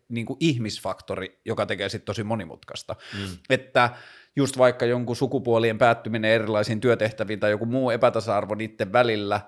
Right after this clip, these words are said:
Speaker 1: niin sit voidaan sanoa, että niin, niin, mutta että vaikka tää poistettiin siellä ja täällä, niin siitä ei seurannut näitä ja näitä ja näitä asioita, niin siinä helposti laiminlyödään se, että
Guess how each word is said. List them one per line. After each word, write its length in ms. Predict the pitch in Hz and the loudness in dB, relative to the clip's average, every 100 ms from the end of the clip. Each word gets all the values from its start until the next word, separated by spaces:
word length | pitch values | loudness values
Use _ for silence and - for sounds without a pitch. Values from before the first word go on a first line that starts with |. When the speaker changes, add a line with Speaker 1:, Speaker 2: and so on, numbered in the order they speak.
| _ | _
Speaker 1:
niin 120 | 113 110 | -8 -6
sit 180 | 113 | -4
voidaan 260 | 110 107 107 | 0 2 0
sanoa, 220 | 113 110 | 0 -2
että 100 | 110 | -2
niin, 160 | 113 117 | -2 -4
niin, 140 | 113 | -4
mutta 180 | 104 98 | -6 -8
että 120 | 85 | -6
vaikka 200 | 98 107 | -6 -4
tää 180 | 110 110 | 0 0
poistettiin 560 | 107 104 104 - 95 95 | 2 -2 -4 -12 -10 -4
siellä 280 | 120 104 | -2 0
ja 80 | 95 | 0
täällä, 440 | 95 110 98 98 - | 2 2 2 0 -4
niin 160 | 101 95 | -6 -8
siitä 240 | 98 104 101 | -8 -8 -6
ei 140 | 98 | -6
seurannut 420 | 104 95 92 95 104 | -4 -4 -4 -8 -4
näitä 240 | 101 95 | -4 -2
ja 60 | 92 | -4
näitä 260 | 95 90 | -4 -4
ja 80 | 98 | 0
näitä 300 | 139 143 120 | 2 4 4
asioita, 320 | 113 110 104 | 4 0 -4
niin 100 | 107 | -4
siinä 200 | 110 110 | -6 -4
helposti 440 | 117 131 113 107 104 | 0 0 -2 -6 -2
laiminlyödään 640 | 113 107 101 98 101 104 | 0 0 -2 -4 -2 -2
se, 140 | 117 | -2
että 160 | 104 | -2